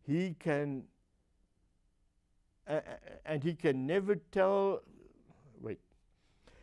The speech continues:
if the Holy Spirit told one prophet one thing, he cannot tell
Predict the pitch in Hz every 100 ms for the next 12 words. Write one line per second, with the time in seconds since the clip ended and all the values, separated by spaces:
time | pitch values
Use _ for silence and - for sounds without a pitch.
0 | - - 180 220 185 175 - - 196 190
1 | 165 - - 196 170 - - - _ 165
2 | 160 156 135 104 135 156 170 160 - 147
3 | 139 131 135 _ _ - 110 123 110 101
4 | - 110 85 - _ _ _ _ - -
5 | - 190 240 - _ - 226 226 202 202
6 | - - 220 175 156 175 170